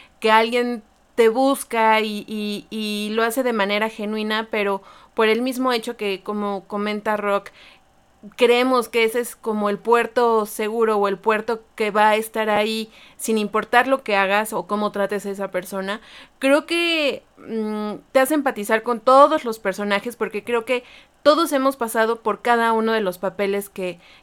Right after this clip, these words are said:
que nos presenta esta película. Está interesante, es una historia de amor, entre comillas, que no acaba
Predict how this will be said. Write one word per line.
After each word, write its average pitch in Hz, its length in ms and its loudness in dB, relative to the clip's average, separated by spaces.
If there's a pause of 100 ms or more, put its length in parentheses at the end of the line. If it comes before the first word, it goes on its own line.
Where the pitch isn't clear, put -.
que 202 180 -2
nos 202 220 -4
presenta 202 440 -6
esta 202 240 -6
película. 180 480 -8 (260)
Está 269 300 0
interesante, 269 840 2
es 254 120 -2
una 269 200 0
historia 226 800 0 (640)
de 214 240 2
amor, 220 460 2
entre 220 300 -4
comillas, 214 960 -2 (180)
que 214 140 -2
no 220 380 0
acaba 202 1000 2